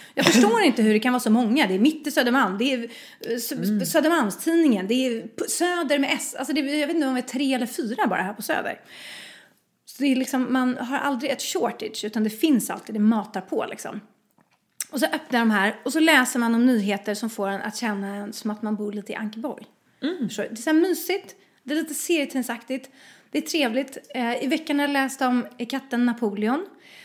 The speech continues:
Speaker 1: som, eh, bor på Söder med sina, eh, mattar Märta och Maria. Eh, Napoleon har ett Instagramkonto där han glädjer, eh, folk med sin, liksom, närvaro på Söder, hitan och ditan. Det är lagom trevlig nyhet som man
Speaker 2: Ah.
Speaker 1: ändå känner så här.
Speaker 2: In och följ.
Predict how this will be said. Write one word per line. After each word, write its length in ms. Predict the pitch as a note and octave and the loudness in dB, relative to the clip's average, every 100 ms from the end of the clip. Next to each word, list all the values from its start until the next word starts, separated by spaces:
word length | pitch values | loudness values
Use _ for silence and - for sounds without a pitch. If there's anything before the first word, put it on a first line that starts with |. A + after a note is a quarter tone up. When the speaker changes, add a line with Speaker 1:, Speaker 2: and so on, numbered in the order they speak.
| - | -14
Speaker 1:
som, 380 | - C4 B3 A#3+ | 0 4 6 4
eh, 300 | A#3+ A#3 A#3 | 2 -2 -2
bor 300 | A#3 A#3+ A3+ | 0 0 0
på 160 | A3+ | -2
Söder 320 | A3+ A3 G#3 A3 | -2 -2 0 -2
med 120 | G#3+ | -2
sina, 560 | A3 G#3 G3+ G3+ G3+ | -2 -2 -2 -2 -4
eh, 140 | - A3 | -4 -6
mattar 320 | A3+ - G3 | -6 -6 -6
Märta 360 | A3 - - G3 | -6 -8 -8 -6
och 80 | |
Maria. 340 | G#3+ A3 G3+ E4 - _ - - - | -4 -4 -4 -6 -8 _ -20 -20 -10
Eh, 280 | A#3+ B3+ A#3+ | -2 0 0
Napoleon 420 | C4+ D#4 C#4+ C#4+ | -2 -4 -2 0
har 60 | C#4+ | 0
ett 80 | C#4+ | -2
Instagramkonto 680 | D4 B3 A#3 A3+ C#4 C#4 C4 | -4 -4 -6 -4 -4 -4 -6
där 80 | |
han 260 | C4+ C4 C4 | -4 -2 -2
glädjer, 720 | B3+ B3 A#3 B3+ B3 - - - | -2 -4 -2 -4 -4 -6 -8 -8
eh, 60 | |
folk 320 | A3 B3 - | -8 -10 -8
med 100 | A#3+ | -10
sin, 340 | A#3 A#3+ A3+ A3 | -6 -2 -2 -2
liksom, 260 | A#3 A3 | -4 -4
närvaro 320 | A#3+ A3 A3 A3+ | -2 -2 -4 -6
på 60 | |
Söder, 340 | - A#3 A3 A#3+ | -8 -8 -6 -8
hitan 240 | B3+ A#3 | -8 -8
och 60 | A3+ | -6
ditan. 400 | A3+ A3+ C4 - _ _ _ _ | -6 -6 -6 -8 _ _ _ _
Det 80 | - | -6
är 300 | F#4+ A#4 G#4+ | -2 -2 0
lagom 220 | E4 D#4 | 0 -2
trevlig 720 | D#4 E4 D4 A#3+ B3+ A#3+ - _ - | -2 -2 0 0 -2 -4 -8 _ -2
nyhet 440 | C4+ A3+ G#3+ G#3+ | 2 2 0 -2
som 100 | A3+ | -2
man 100 | A#3 | 0
Speaker 2:
Ah. 20 | |
Speaker 1:
ändå 160 | A3+ A3 | 0 -2
känner 280 | A3+ G#3 G#3+ | -2 -2 -2
så 120 | G3 | -4
här. 160 | F3+ - - - | -6 -10 -18 -10
Speaker 2:
In 100 | F4 | -8
och 60 | G#4+ | -6
följ. 140 | D#4 | -8